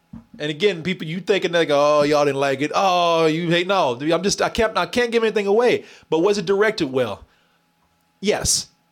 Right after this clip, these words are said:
For me, yes. How?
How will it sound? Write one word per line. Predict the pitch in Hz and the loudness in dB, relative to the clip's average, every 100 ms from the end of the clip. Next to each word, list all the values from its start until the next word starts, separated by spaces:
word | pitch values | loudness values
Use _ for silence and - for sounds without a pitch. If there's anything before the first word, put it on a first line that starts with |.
| _ _ _ _ | _ _ _ _
For | - | -2
me, | 180 214 208 202 | 0 0 0 -6
yes. | 165 156 - - - _ _ _ _ _ _ _ _ _ _ | 0 0 0 -6 -6 _ _ _ _ _ _ _ _ _ _
How? | 190 220 294 359 - | -4 0 2 2 -2